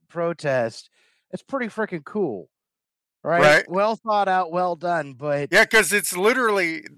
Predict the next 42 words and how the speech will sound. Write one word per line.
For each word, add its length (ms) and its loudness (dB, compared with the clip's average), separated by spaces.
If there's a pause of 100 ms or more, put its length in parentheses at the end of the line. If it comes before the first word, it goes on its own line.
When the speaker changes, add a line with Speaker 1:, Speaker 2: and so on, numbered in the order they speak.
(280)
Speaker 2:
they 140 2
may 180 4
not 220 2
be 120 -6
making 380 -2
zombie 380 -2
noises. 420 -10
That 160 -6
could 140 -10
be 120 -10
sheep 280 -10
noises. 500 -14 (540)
Speaker 1:
Well, 160 -8
true. 400 0
Speaker 2:
<laughs> 1500 -4
All 120 8
right, 220 8 (160)
so 340 4
I'm 180 2
gonna 200 4
run 260 4
through 220 -6
some 240 -6
news 240 -4
stories. 440 -4
We're 140 -6
gonna 160 0
pick 300 -8
which 180 -10
one 320 -6
to 140 -10
cover 340 -6
first. 480 -10 (400)
Speaker 1:
Ooh, 240 0
ooh, 40 -4 (140)
boy, 300 0 (160)
I 120 0
saved 340 -4
one 140 -6
for 100 -12
you. 420 -6 (240)
Speaker 2:
Okay, 280 0